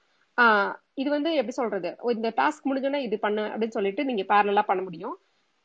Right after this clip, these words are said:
ஆ, இன்னொரு டைப் இருக்கு, அது எப்படின்னா ஈவென்ட் ட்ரிவன் சொல்லுவோம் இல்லையா? ஒரு ஈவென்ட் வந்து எப்போ ஒரு கியூல போய் பப்ளிஷ் பண்ணுவோம். இந்த ஈவென்ட் நடக்குது அப்படின்னா, எ-, அந்த ஈவென்ட்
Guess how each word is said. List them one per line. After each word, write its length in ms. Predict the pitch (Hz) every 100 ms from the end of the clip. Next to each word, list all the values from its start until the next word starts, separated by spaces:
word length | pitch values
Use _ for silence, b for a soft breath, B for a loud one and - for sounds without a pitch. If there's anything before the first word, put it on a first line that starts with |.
| -
ஆ, 280 | 240 226 220
இன்னொரு 420 | - 285 349 381
டைப் 240 | 285 254
இருக்கு, 280 | 220 - -
அது 220 | 220 226
எப்படின்னா 460 | 226 262 269 262 214
ஈவென்ட் 300 | 269 285 320
ட்ரிவன் 240 | 254 226 240
சொல்லுவோம் 340 | 233 196 180
இல்லையா? 280 | 180 233 226 _ _ _ _ _ _ _ _ _ _ _ - -
ஒரு 200 | 294 262
ஈவென்ட் 440 | 254 285 330 320
வந்து 280 | 226 254 294
எப்போ 260 | 262 220 -
ஒரு 300 | 226 214 196 -
கியூல 220 | 330 311 269
போய் 260 | 269 233
பப்ளிஷ் 240 | 208 240 -
பண்ணுவோம். 300 | 196 196 175 _
இந்த 260 | - 240 208
ஈவென்ட் 340 | 240 285 320 -
நடக்குது 540 | 214 233 - 202 208
அப்படின்னா, 280 | 190 202 311 - b -
எ-, 220 | 262 226
அந்த 220 | - 262
ஈவென்ட் 540 | 269 269 320 359 330